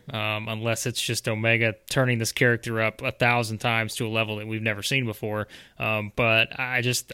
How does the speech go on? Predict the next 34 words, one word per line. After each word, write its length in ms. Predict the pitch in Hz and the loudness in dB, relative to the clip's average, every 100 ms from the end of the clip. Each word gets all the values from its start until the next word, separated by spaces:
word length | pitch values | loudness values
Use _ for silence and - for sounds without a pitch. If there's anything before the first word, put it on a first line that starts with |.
| - | 0
I 80 | 120 | 0
think 440 | - 151 156 - | 2 0 0 2
the, 280 | 135 131 123 | 2 2 0
the 80 | 127 | -2
way 220 | 117 135 | 2 2
to 80 | 156 | 2
go 440 | 127 131 113 110 - - - - - _ - 135 | 4 4 4 0 -4 -12 -20 -20 -20 _ 0 6
is 380 | 120 117 110 | 6 6 2
either 240 | 135 135 127 | -2 0 0
just 240 | 127 117 | 0 0
to 80 | 123 | 0
have 240 | 110 127 | 2 2
Omega 320 | 143 143 143 147 | 2 2 2 0
win 140 | 151 | -2
this 180 | 143 - | -2 2
match, 480 | 143 214 - - 131 | 2 4 0 -4 -4
um, 400 | 113 110 110 113 | -4 -2 -2 -2
and 140 | 110 | -2
then 100 | 113 | -2
just 220 | 127 117 | 0 -2
sort 240 | - 123 120 | 0 0 0
of, 260 | 110 - | 0 -2
you 80 | 127 | -2
know, 160 | 107 101 - | -2 -4 -4
start 480 | - 123 131 143 - 139 | 0 4 2 0 -6 -6
afresh 480 | - 139 160 - | 2 6 8 8
here 260 | 156 160 190 | 6 6 6
with 160 | 147 - | 4 4
something 480 | 151 147 - 151 | 4 4 4 4
new. 320 | 143 147 165 170 | 4 4 6 4
And, 160 | 135 | 6
and 220 | 131 143 | 6 6
look, 200 | 165 185 | 6 2
we're, 200 | 160 156 | 4 0